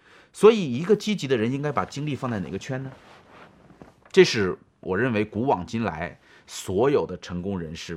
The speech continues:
唯一的共同之处，就是把精力放在影响圈当中做事儿。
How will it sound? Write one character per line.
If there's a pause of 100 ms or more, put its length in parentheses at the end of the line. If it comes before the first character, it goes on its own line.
唯
一
的
共
同
之
处， (680)
就
是
把
精
力
放
在 (480)
影
响
圈
当
中
做
事
儿。